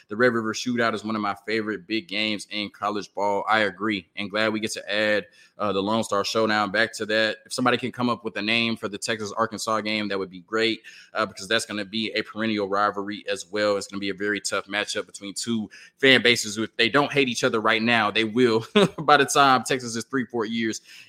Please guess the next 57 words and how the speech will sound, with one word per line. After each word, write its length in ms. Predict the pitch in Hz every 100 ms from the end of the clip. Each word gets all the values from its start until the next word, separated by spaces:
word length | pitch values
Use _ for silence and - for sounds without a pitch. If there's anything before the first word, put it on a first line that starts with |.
| -
into 560 | 135 131 123 131 123 110
the 160 | 104 -
S 380 | 120 117 - -
E 260 | 123 131 120
C. 440 | - 127 120 101
"Every 220 | 127 156 160
road 240 | 151 143
game 280 | 131 143 139
is 160 | 117
a 60 | 113
big 260 | 101 127 101
deal 300 | 123 127 117
in 80 |
the 160 | 110 110
S 160 | 113 117
E 60 |
C. 240 | 110 120 104
Back-to-back 580 | 110 120 - 113 113
road 200 | 107 117
games 300 | 110 117 110
are 60 | 101
brutal, 380 | 87 120 120 113
except 360 | 101 - 104
Vandy 400 | 87 120 113 110
and 80 | 110
Missouri." 440 | 101 - 120 107 95 _ - _ _ -
I 140 | 117
think 280 | 127 147 -
even, 360 | 151 147 147
you 100 | 147
know, 140 | 143 139
Vandy 340 | 139 147 143
and 80 | 139
Missouri 340 | 131 131 147
can 160 | 127 127
be 140 | 123
tough. 240 | 120 131 117
Ask 280 | 127 131 -
Florida 320 | 143 139 120
last 340 | 120 117 113
year. 180 | 131 98
<laughs> 40 | 95
You 100 | 143
know, 160 | 135
Anthony 380 | 143 165 - 139
Richardson, 540 | 139 151 135 127 127 113 _ _ -
top 260 | 156 143
five 280 | - 147 139
pick 180 | 160 143
in 80 | 135
the 80 | 127
draft, 400 | 135 139 123 -
couldn't 220 | 139 127
beat 200 | 135 117
Vanderbilt 500 | 131 123 101 98 87
last 300 | 107 101 -
year. 220 | 95 85